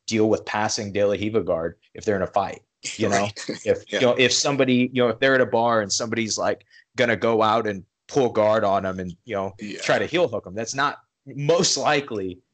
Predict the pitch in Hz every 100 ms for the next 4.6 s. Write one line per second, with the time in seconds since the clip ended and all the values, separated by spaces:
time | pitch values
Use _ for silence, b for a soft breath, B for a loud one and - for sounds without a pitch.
0 | _ - 113 113 120 104 107 87 92 73
1 | - - _ _ - - 107 104 110 110
2 | 127 123 113 101 95 - _ 120 117 107
3 | 98 123 123 170 175 - _ _ _ _
4 | _ 120 123 - 180 165